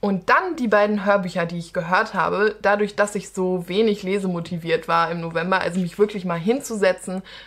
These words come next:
weiß ich nicht, nachmittags für eine Stunde oder so und dann zu lesen,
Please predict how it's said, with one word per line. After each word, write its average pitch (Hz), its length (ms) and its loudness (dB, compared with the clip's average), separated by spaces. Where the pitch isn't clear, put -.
weiß 185 200 0
ich 175 120 -6
nicht, 175 160 -6
nachmittags 214 600 2
für - 80 -2
eine 190 100 0
Stunde 226 340 4
oder 202 200 4
so 196 120 -2
und 185 200 -2
dann 202 180 0
zu - 140 -8
lesen, 190 420 -2